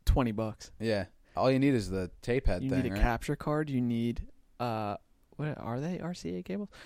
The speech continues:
Speaker 1: You need, like, just yellow, white,
Speaker 2: Yeah, R-
Speaker 1: red cables, R C A cables.
Speaker 2: Uh-huh.
Speaker 1: And it plugged the, it looks like a flash drive, goes into your computer.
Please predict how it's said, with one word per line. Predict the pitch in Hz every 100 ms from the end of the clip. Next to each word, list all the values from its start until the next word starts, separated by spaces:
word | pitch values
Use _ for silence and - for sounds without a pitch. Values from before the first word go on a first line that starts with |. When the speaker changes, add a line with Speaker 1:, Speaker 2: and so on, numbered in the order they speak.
| - -
Speaker 1:
You | 147
need, | 143 139
like, | 131 127 -
just | - 127 - -
yellow, | 135 123 139 151 156 156 _
white, | 135 120 127
Speaker 2:
Yeah, | 139 92
R- | 95 - _
Speaker 1:
red | 127 123 127 165
cables, | - 127 117 135
R | 110 127
C | -
A | 143
cables. | 131 123 123 135
Speaker 2:
Uh-huh. | 98 87 98 - _ - -
Speaker 1:
And | 123 120 120 120 120 123 - -
it | - -
plugged | - 123 127 127
the, | 131 117 104
it | 113 117
looks | 120 120 -
like | 151
a |
flash | - 135 123 -
drive, | 104 98 -
goes | - 123 123
into | 123 127 147
your | 143
computer. | - 165 - 117 113 147